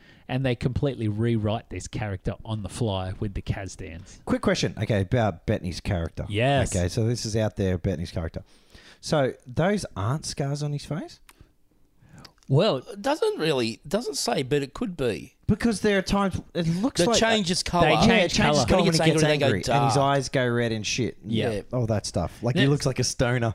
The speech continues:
Speaker 1: Do you know something crazy?
Speaker 2: <laughs>
Speaker 1: Those, all those things were done in post.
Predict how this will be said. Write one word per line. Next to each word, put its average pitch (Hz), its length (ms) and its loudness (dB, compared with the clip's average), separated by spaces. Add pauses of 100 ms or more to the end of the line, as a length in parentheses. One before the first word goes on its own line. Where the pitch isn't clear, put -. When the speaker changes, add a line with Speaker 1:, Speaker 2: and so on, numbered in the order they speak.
(140)
Speaker 1:
Do 190 80 2
you 269 60 2
know 440 100 2
something 247 300 4
crazy? 226 460 6
Speaker 2:
<laughs> 196 60 4 (600)
Speaker 1:
Those, 190 340 2 (140)
all 175 220 2
those 226 300 0
things 330 460 -6 (100)
were 147 140 2
done 151 240 0
in 123 140 0
post. - 520 -4